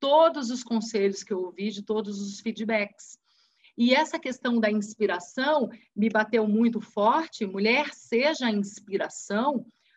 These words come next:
Foi um dia que eu tava tendo uma reunião com uma menina que vai fazer um trabalho pra gente no Força que Conecta, e eu nunca tinha tido esse feedback e nunca tinha me atentado,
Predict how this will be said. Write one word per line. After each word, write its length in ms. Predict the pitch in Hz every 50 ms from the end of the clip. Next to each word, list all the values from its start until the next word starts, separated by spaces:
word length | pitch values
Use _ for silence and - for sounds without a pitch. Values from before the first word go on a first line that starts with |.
| _ _ _ _ _ -
Foi 180 | 240 233 247
um 80 | 254 247
dia 240 | 240 214 240 262 262
que 80 | 262
eu 60 | 269
tava 240 | 262 262 254 233 247
tendo 200 | 247 254 233 233
uma 140 | 233 233 226
reunião 800 | 214 220 220 214 208 202 196 190 202 226 269 302 302 277 240 - - - _ _ _
com 160 | - 214 214
uma 260 | 208 214 208 202 202
menina 540 | 208 214 208 208 208 208 214 226 240 226 208
que 380 | 220 - - 208 208 208 208 - _ _ _ _ _ _ _ _ _ _ _
vai 140 | - 220 214
fazer 200 | - 220 196 220
um 60 | 208
trabalho 380 | 208 208 196 196 190 190 196
pra 120 | 196 190 185
gente 420 | 175 170 202 233 269 311 - -
no 140 | 233 208 226
Força 300 | - 190 175 - - 165
que 140 | - - _
Conecta, 720 | - 165 165 175 196 240 294 302 302 _ - 185 151 - _ _ _ _ _ _ _ _ _ _ _
e 520 | 233 240 240 240 240 247 247 247 247 - -
eu 220 | - - 240 247 247
nunca 260 | 254 277 269 - 311
tinha 240 | 311 - - 285 285
tido 240 | 285 - 277 220
esse 240 | 269 247 254 - 254
feedback 680 | 247 - 247 240 - 208 196 208 226 247 285 277 - -
e 40 | 294
nunca 320 | 294 311 339 339 349 349
tinha 220 | 349 - - 320
me 80 | 311 330
atentado, 840 | 330 330 - 330 330 320 - - 254 233 226 226 220 175 175 170